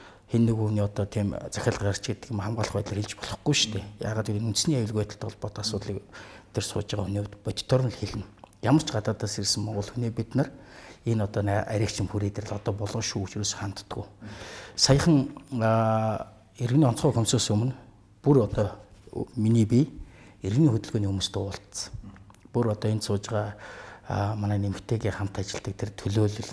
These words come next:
нь, тэр гам баатар гэдэг бас, а, энэ хүмүүс дуулц. Бид нар нууц хаагаадах нь ерөөсөө юу ч байхгүй.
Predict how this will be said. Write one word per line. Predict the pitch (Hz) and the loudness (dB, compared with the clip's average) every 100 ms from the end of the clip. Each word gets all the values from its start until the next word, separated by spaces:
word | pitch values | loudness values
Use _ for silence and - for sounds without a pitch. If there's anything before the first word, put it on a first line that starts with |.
| 98 | -4
нь, | 98 - - | -6 -12 -16
тэр | - | -6
гам | 98 101 | -2 0
баатар | 107 - 113 | 0 0 -2
гэдэг | 110 98 | -2 -4
бас, | - | -4
а, | 107 - - 104 101 - | -4 -6 -10 -18 -18 -10
энэ | 107 101 | -4 -2
хүмүүс | 104 - | -2 -2
дуулц. | 101 98 - - - - - - - - - | -2 -4 -6 -10 -10 -12 -18 -16 -14 -16 -4
Бид | 123 - | -2 2
нар | 143 | 2
нууц | 113 113 | 4 2
хаагаадах | 117 107 110 - 98 | 2 -2 -2 -4 -6
нь | 98 | -4
ерөөсөө | 98 - | -4 -2
юу | 110 107 | -2 -2
ч | |
байхгүй. | - - - - | -8 -10 -14 -16